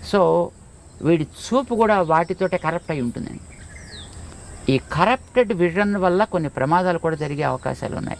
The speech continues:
మాకు, మేము చూడలేదు కానీ మేము విన్నాం. ఒక మా, మా గురువుగారు ఉండేటువంటి ఊళ్ళో వారి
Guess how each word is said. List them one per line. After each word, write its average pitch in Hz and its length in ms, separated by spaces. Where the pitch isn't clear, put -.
మాకు, 127 440
మేము 113 200
చూడలేదు 190 300
కానీ 185 440
మేము 147 200
విన్నాం. 160 320
ఒక 139 200
మా, 147 240
మా 139 420
గురువుగారు 190 420
ఉండేటువంటి 170 400
ఊళ్ళో 139 540
వారి 139 1120